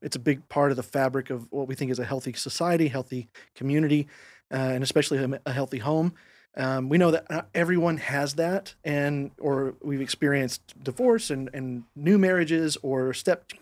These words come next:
step kids and step parents, et cetera. And so we also realize that the family doesn't always look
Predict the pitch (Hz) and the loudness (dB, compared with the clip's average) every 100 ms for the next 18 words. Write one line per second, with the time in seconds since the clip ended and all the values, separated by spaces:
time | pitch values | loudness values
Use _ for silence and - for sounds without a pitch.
0 | - - 185 - 165 156 147 - - 151 | -16 -2 -2 2 2 2 0 -4 -4 -4
1 | 143 139 - - 147 143 131 - - - | -2 -2 -6 -2 0 0 -2 -8 -20 -20
2 | - 139 - 151 175 202 180 160 160 147 | -12 -2 2 4 4 4 4 4 4 4
3 | 135 127 135 160 151 147 127 - 135 139 | 0 -8 -2 0 0 0 -2 -4 -2 0
4 | 131 135 139 120 - | -2 0 -2 -2 -8